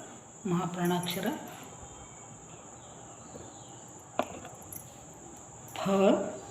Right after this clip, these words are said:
ಭ. ಇವಿಷ್ಟು ಮಹಾಪ್ರಾಣಾಕ್ಷರಗಳು, ಹತ್ತು ಮಹಾಪ್ರಾಣಾಕ್ಷರಗಳ ಅಕ್ಷರಗಳ ಪದಗಳನ್ನು ಬರೆದಿದ್ದೇನೆ. ಆ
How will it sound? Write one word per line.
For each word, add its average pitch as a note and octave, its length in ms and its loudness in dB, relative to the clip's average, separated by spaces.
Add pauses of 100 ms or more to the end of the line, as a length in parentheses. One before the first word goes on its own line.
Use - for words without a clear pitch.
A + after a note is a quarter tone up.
(4000)
ಭ. - 20 4 (460)
ಇವಿಷ್ಟು A3 520 10 (300)
ಮಹಾಪ್ರಾಣಾಕ್ಷರಗಳು, G3 720 12
ಹತ್ತು G3+ 260 10 (120)
ಮಹಾಪ್ರಾಣಾಕ್ಷರಗಳ F#3+ 760 8 (1700)
ಅಕ್ಷರಗಳ G3+ 420 12 (180)
ಪದಗಳನ್ನು G3 600 12 (240)
ಬರೆದಿದ್ದೇನೆ. F3 580 10 (200)
ಆ - 20 6